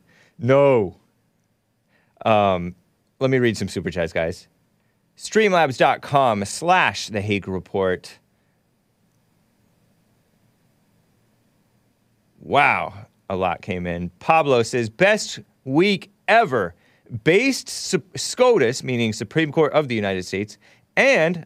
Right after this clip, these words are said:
I'm moving from New Jersey to Texas." Tejas. Right on, Pablo. I wish you well. And, um, let's turn, let's turn Texas red rather than what it is.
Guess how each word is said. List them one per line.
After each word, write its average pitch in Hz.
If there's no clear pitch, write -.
I'm 175
moving 190
from 208
New 202
Jersey 185
to 220
Texas." -
Tejas. -
Right 175
on, 175
Pablo. 180
I 131
wish 160
you 156
well. 160
And, 120
um, 113
let's 123
turn, 147
let's 135
turn 147
Texas 135
red 120
rather 110
than 95
what 101
it 104
is. 101